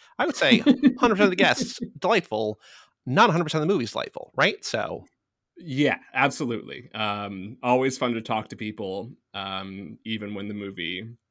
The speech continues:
Speaker 2: is bad. And I, like, it's, it's also, I think, like, good to not necessarily have people on who just love the movies. Um,
Speaker 1: Right.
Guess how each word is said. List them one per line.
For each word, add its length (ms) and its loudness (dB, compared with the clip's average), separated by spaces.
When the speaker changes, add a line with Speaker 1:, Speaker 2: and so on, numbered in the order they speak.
Speaker 2:
is 220 -6
bad. 580 -6
And 120 0
I, 280 4
like, 360 6
it's, 200 0
it's 200 0
also, 340 4
I 120 4
think, 280 0
like, 220 -2
good 260 0
to 100 0
not 300 0
necessarily 680 -4
have 240 -4
people 280 -8
on 160 -6
who 100 -6
just 260 -8
love 220 -8
the 60 -12
movies. 640 -8
Um, 340 -8
Speaker 1:
Right. 160 -8